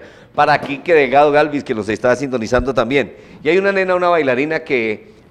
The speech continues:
va por Cali, Bogotá, por toda Colombia, bailando salsa de lo rico, y ya está en Bucaramanga. Ella se llama Mayerlis Cubiano, nos está sintonizando en este momento.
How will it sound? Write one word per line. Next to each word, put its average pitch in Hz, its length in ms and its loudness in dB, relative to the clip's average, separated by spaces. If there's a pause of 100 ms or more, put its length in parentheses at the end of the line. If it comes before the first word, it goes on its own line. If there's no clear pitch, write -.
(100)
va 135 220 2
por 127 240 -2
Cali, 135 280 2
Bogotá, 120 520 -2
por 120 140 -6
toda 127 200 -2
Colombia, 117 360 -4
bailando 110 400 -4
salsa 127 340 -4
de 120 80 -2
lo 101 100 -4
rico, 101 380 -8 (340)
y 113 120 -8
ya 120 100 0
está 131 160 -2
en 135 60 0
Bucaramanga. 110 720 -2
Ella 120 180 0
se 135 160 -2
llama 131 380 2
Mayerlis 131 400 -2
Cubiano, 123 460 -4
nos 101 180 -10
está 101 220 -6
sintonizando 120 540 -6
en 120 40 -4
este 123 160 -6
momento. 110 420 -4